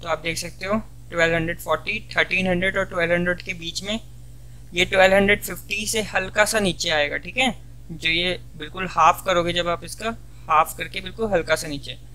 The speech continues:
ट्वेल्व फ़िफ्टी से हल्का सा नीचे। ओके, और सिक्स हंड्रेड ट्वेंटी, तो ये रहा सिक्स हंड्रेड ट्वेंटी, सिक्स हंड्रेड से हल्का सा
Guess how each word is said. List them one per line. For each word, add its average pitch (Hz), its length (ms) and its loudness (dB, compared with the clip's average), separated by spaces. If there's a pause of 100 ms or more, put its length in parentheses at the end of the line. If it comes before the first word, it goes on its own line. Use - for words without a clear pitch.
(280)
ट्वेल्व 170 220 4
फ़िफ्टी 175 340 -6
से 196 120 -2
हल्का 147 260 2
सा 143 140 -4
नीचे। 127 360 -8
ओके, 196 260 -4 (760)
और 151 260 8
सिक्स 185 260 0
हंड्रेड 190 260 4
ट्वेंटी, 196 380 0 (640)
तो 170 60 -2
ये 160 200 2
रहा 175 120 6
सिक्स 170 260 -2
हंड्रेड 175 240 0
ट्वेंटी, 185 360 0
सिक्स - 320 -2
हंड्रेड 175 260 0
से 208 160 -4
हल्का 170 360 0
सा 226 200 8